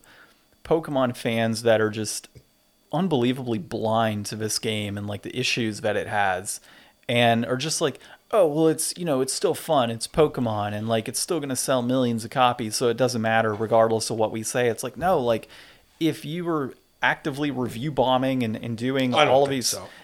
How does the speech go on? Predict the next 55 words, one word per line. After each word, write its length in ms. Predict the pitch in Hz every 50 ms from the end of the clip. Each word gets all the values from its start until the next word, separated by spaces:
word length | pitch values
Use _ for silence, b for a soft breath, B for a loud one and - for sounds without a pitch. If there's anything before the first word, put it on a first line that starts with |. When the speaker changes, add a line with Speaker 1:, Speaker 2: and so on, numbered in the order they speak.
| B B
Speaker 1:
uh, 120 | - - - - 139 -
dude, 320 | - 208 208 202 185 - - -
I 80 | 160
mean, 300 | 170 170 165 156 147 151 - -
it 120 | 165 143
helps. 320 | 117 127 113 110 - - -
Or 160 | - 170 170
you 140 | 170 175 170
just 300 | 143 151 143 - - - _ _ _ _ _ _ _ _ _ _ -
put 220 | - 180 175 -
your 140 | 190 185 175
money 500 | 160 151 156 160 175 175 170 170 170 165
where 220 | 160 151 160 160
your 140 | 160 165 151
mouth 280 | 143 143 175 180 170 131
is, 220 | 110 104 104 -
right? 220 | 113 117 127 139
Like, 240 | 139 131 123 117 - B B B B B - 135
don't 280 | 120 165 175 220 - -
buy 260 | - 165 190 254 277
the 100 | 226 165
next 320 | 123 113 104 - - - -
one 180 | 120 113 110
right 200 | 110 107 110 104
away. 380 | 107 110 110 107 104 - - - b b b b b
Speaker 2:
Yeah. 340 | b 127 127 120 113 107 104
Speaker 1:
Like, 280 | - 151 147 127 - - _ _ _
Speaker 2:
That's 140 | - 147 131
Speaker 1:
just, 220 | 143 139 131 - -
Speaker 2:
not 100 | 123 110
gonna 140 | 104 98
happen. 260 | 98 95 92 98 - 190
Speaker 1:
you 80 | 196
know, 160 | 185 185 196
like, 160 | - 170 160 -
I 120 | 139 135
get 240 | 139 127 135 147 160
it. 100 | 120 - -
And 160 | 143 151 156
that's 140 | 160 156 -
the 80 | 147
thing. 260 | - - 170 135 107
And 120 | 110 117 131
Nintendo 420 | 135 131 - 160 160 170 160 143
knows 320 | 127 127 139 160 170 151 -
that. 160 | 104 - -
Speaker 2:
They've 100 | 135 139
Speaker 1:
So 60 | 143
Speaker 2:
got 140 | 170 170 175
Speaker 1:
you 60 | 170
Speaker 2:
us 100 | 165 170
over 320 | 165 160 151 151 156 147
a 40 | 135
barrel 360 | 120 139 135 139 131 123 123
here. 340 | 120 117 120 110 107 113 113